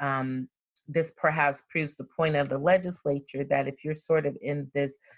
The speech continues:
middle place where you're, you're like an employee, but you're not classified as an employee in a situation like this, you may not get all the benefits that those who are employees are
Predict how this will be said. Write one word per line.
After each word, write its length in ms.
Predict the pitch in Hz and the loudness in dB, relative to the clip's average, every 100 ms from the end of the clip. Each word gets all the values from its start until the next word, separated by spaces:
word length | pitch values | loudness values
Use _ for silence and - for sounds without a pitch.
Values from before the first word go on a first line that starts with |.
| _ 156 | _ 2
middle 260 | 170 175 | 4 2
place 480 | 170 156 139 147 - | 2 4 4 2 -4
where 160 | 147 139 | 0 0
you're, 320 | 139 143 135 | 2 0 0
you're 260 | 139 156 143 | 0 0 4
like 240 | 147 160 | 4 4
an 120 | 196 185 | 2 0
employee, 600 | 180 - 185 185 185 170 | -2 0 2 4 2 2
but 200 | 143 - | 0 0
you're 100 | 135 | -4
not 220 | 139 131 | -2 -4
classified 640 | - 147 151 170 170 170 | -2 -2 -2 -2 2 2
as 180 | 170 165 | 2 -2
an 80 | 170 | -4
employee 680 | 165 160 170 165 170 170 165 - - _ _ | -8 -6 -4 -2 -2 -4 -8 -14 -20 _ _
in 80 | 156 | -4
a 60 | |
situation 640 | 139 156 - 151 147 - 143 | -4 -8 -4 0 0 0 -6
like 220 | 139 139 - | -4 -4 -2
this, 460 | 220 233 170 170 - - - _ 160 | 2 4 4 2 -12 -20 -20 _ -4
you 80 | |
may 140 | 160 156 | 0 2
not 300 | 151 147 143 | 2 0 0
get 140 | 147 | 2
all 180 | 143 139 | 4 4
the 120 | 131 | 2
benefits 760 | 127 139 143 143 - 127 127 - | 0 0 2 -2 0 0 -2 -2
that 260 | 127 123 127 131 | 0 0 -4 -2
those 300 | 139 135 - 143 | 0 0 -4 -10
who 120 | 135 | -6
are 260 | 127 131 131 | 0 2 0
employees 540 | 127 - 123 123 123 | -4 -8 -6 -6 -8
are 120 | 123 | -12